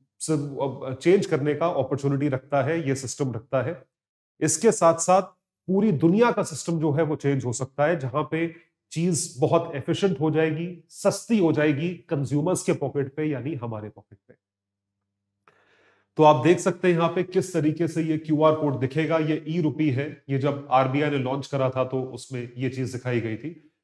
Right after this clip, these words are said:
कि क्यूआर कोड आप स्कैन करें और यहाँ पे पेमेंट एक्सेप्ट करें। ये एक वॉलेट का अकाउंट है, ये दूसरे वॉलेट का अकाउंट है। तो इस तरीके से ये चीज करी जा सकती है, this can be done। तो आप, आशा करता हूं आपको ये पूरा का पूरा कॉन्सेप्ट समझ आया होगा। इसी के साथ-साथ हम इस पे बेस्ड एक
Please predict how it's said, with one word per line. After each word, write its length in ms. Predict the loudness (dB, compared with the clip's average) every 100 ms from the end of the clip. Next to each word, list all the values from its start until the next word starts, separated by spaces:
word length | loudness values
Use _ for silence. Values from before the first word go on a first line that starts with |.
| _
कि 60 | -8
क्यूआर 380 | 2 4 6 4
कोड 240 | 2 2
आप 100 | 2
स्कैन 360 | 2 0 0 0
करें 220 | 0 0
और 200 | 0 -2
यहाँ 180 | -2 -2
पे 120 | -2
पेमेंट 360 | -2 -2 -4
एक्सेप्ट 360 | -6 -4 -4 -2
करें। 240 | -4 -4 -8 _ _ -4
ये 140 | -2
एक 640 | 0 4 4 2 -6 -16 _ -4
वॉलेट 360 | 2 2 2
का 100 | 4
अकाउंट 360 | 4 4 0 -2
है, 120 | -2
ये 60 | -2
दूसरे 300 | -2 -4 -6
वॉलेट 280 | -4 -6 -8
का 100 | -8
अकाउंट 320 | -6 -6 -6
है। 100 | -10 -12 _ _ _
तो 140 | -2 2
इस 200 | 4 4
तरीके 320 | 4 2 0
से 120 | 2
ये 160 | 2 0
चीज 340 | -2 -4 -8 -14 _
करी 200 | 4 4
जा 140 | 4 0
सकती 320 | -2 -4 -4
है, 160 | -2
this 160 | -4 -6
can 180 | -8 -14
be 100 | -16
done। 220 | -18 -20 _ _ _ _ _ _ _ _ _ -2
तो 60 |
आप, 440 | 4 8 8 6 2
आशा 260 | 4 6 2
करता 280 | 2 0 0
हूं 160 | 2
आपको 260 | 2 0 0
ये 100 | 0
पूरा 300 | 2 0 2
का 100 | -2
पूरा 260 | -2 -2
कॉन्सेप्ट 420 | -2 -4 -4 -6 -4
समझ 300 | -2 2 4
आया 180 | 6
होगा। 500 | 6 4 4 2 2 -2
इसी 220 | -2 -2
के 120 | -2
साथ-साथ 460 | 0 0 0 -2 -2
हम 140 | -4 -6
इस 120 | -6
पे 160 | -4 -2
बेस्ड 500 | 0 -2 -2 -8 -6
एक 220 | -6